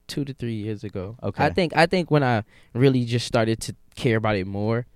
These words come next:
Speaker 2: Yeah.
Speaker 1: I kinda didn't even think about it.
Speaker 2: Yeah.
Speaker 1: I was like, "Yo, like, this is what I love doing. This is what keeps me sane."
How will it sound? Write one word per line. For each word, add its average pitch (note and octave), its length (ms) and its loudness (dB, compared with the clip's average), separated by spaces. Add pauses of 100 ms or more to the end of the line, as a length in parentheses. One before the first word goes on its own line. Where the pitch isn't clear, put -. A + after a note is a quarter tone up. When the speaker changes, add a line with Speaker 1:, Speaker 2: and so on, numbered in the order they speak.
Speaker 2:
Yeah. G#2 240 -2 (420)
Speaker 1:
I B2+ 100 2
kinda A2+ 280 -2
didn't A2+ 240 -2
even G2+ 320 -4
think G#2+ 220 -4
about F#2 300 -10
it. - 140 -16 (180)
Speaker 2:
Yeah. G#2 200 -4
Speaker 1:
I - 20 -2
was G#2+ 120 -2
like, G#2 180 -2
"Yo, G#2 320 -2
like, F#2+ 220 -10
this A2+ 180 -4
is G#2+ 100 -4
what G#2+ 120 0
I G2+ 60 -2
love G2+ 280 -4
doing. G#2 400 -4
This B2+ 160 -2
is D3 60 2
what G#2+ 120 2
keeps - 220 -6
me F#2 100 -10
sane." A2 480 -6